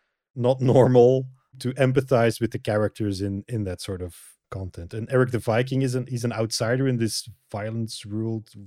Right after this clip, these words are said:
Viking world. Similarly, Tim in Spaced is, is a bit of an outsider in, in the adult world.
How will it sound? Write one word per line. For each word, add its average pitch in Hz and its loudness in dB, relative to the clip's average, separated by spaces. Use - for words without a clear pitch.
Viking 131 -10
world. 147 -8
Similarly, 120 2
Tim 120 -2
in 131 -14
Spaced - -8
is, 98 -8
is 107 -10
a 101 -10
bit 117 0
of 110 -2
an 107 -2
outsider 104 -2
in, 104 -4
in 101 -10
the 104 -12
adult 113 -4
world. 98 -6